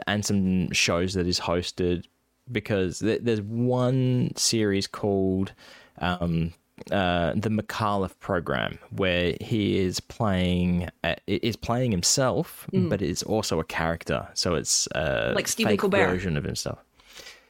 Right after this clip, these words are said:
Speaker 1: Yeah, exactly. Yeah. So basically, it's he, he is an asshole in the whole thing, and it's great.
Speaker 2: Yeah.
Speaker 1: So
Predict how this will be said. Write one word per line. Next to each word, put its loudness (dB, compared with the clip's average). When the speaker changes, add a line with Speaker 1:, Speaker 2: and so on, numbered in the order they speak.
Speaker 1:
Yeah, 0
exactly. -2
Yeah. -4
So 2
basically, 0
it's -2
he, 0
he 2
is 0
an -4
asshole -4
in 0
the 0
whole -2
thing, -6
and -2
it's -2
great. -8
Speaker 2:
Yeah. -10
Speaker 1:
So -4